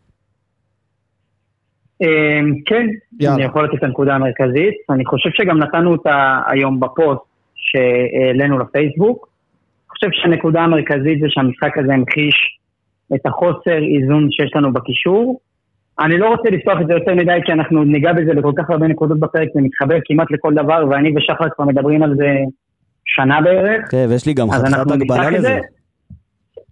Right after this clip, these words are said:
Speaker 3: אנחנו
Speaker 1: שחר, אה, יעשה פה שיעור בקצוות,
Speaker 3: כן.
Speaker 1: אבל, אה, אבל זאת הנקודה המרכזית שלי, חוסר האיזון שלנו בקישור, ואיך הוא משפיע על הקבוצה,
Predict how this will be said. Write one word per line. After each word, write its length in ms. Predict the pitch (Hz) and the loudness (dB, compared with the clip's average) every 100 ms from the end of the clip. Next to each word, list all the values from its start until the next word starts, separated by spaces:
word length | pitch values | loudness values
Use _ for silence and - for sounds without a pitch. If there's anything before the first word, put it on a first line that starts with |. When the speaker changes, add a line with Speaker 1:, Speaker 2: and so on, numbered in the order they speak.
| _ _ | _ _
Speaker 3:
אנחנו 220 | 110 107 | -10 -4
Speaker 1:
שחר, 280 | 131 120 139 | -2 0 0
אה, 260 | 127 127 127 | 2 2 2
יעשה 320 | 127 127 147 143 | 0 0 -4 0
פה 60 | 156 - | 0 2
שיעור 180 | 160 151 | 2 0
בקצוות, 600 | 151 135 135 120 190 262 - _ | 0 -2 -2 0 0 -2 -8 _
Speaker 3:
כן. 200 | - 104 95 90 | -6 -2 -2 -4
Speaker 1:
אבל, 460 | 123 127 123 127 127 | -4 -2 0 0 2
אה, 420 | 127 127 127 127 127 - _ _ _ _ _ _ _ _ 117 | 0 0 0 -2 -4 -10 _ _ _ _ _ _ _ _ -4
אבל 160 | 117 127 | -2 0
זאת 140 | 165 | 0
הנקודה 340 | 165 - 156 | 0 0 0
המרכזית 400 | 151 143 135 127 135 | 2 0 0 -2 -2
שלי, 220 | 123 113 | -4 -4
חוסר 300 | - 156 160 | -4 -4 0
האיזון 280 | 143 135 156 | 0 2 0
שלנו 260 | 151 143 135 | 0 0 0
בקישור, 480 | 135 143 208 208 165 | -2 -2 0 2 2
ואיך 120 | 147 | 0
הוא 100 | 147 143 | 0 0
משפיע 260 | 139 156 | 0 -2
על 60 | 147 | -2
הקבוצה, 360 | 139 139 139 | -2 -6 0